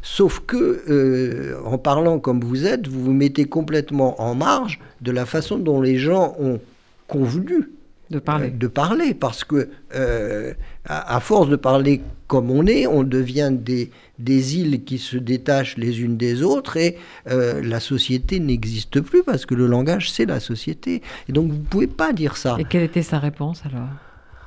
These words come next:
Speaker 1: Ah, mais vous, oh, je, grosso modo, euh, vieux réac,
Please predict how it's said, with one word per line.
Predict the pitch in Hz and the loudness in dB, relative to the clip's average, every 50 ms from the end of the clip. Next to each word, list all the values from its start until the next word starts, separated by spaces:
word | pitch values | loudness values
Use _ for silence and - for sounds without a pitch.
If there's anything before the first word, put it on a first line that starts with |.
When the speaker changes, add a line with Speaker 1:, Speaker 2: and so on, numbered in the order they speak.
| - - - | -12 -4 0
Speaker 1:
Ah, | - 208 208 214 | 2 4 4 6
mais | 190 185 175 | 6 6 6
vous, | 180 165 135 147 151 147 143 139 - - - | 6 4 2 -2 -2 -2 -2 -2 -4 -6 -6
oh, | 131 - - 139 135 135 123 127 127 123 113 | -4 0 2 4 4 4 6 4 4 2 0
je, | 107 - 117 117 117 110 107 - - 123 127 120 117 - - - - - - - - - - 120 113 110 | -2 -6 -6 -6 -6 -6 -6 -8 -10 -10 -12 -12 -14 -14 -14 -16 -18 -18 -16 -16 -16 -14 -12 -10 -10 -10
grosso | - 120 131 131 - - 127 | -4 -2 -2 0 0 0 0
modo, | 123 123 123 131 131 160 175 170 160 147 131 | 2 2 2 4 4 6 6 8 8 8 6
euh, | 127 | 6
vieux | 123 113 104 123 123 | 4 2 0 -2 -2
réac, | 123 131 165 208 185 160 | 0 0 0 0 0 -2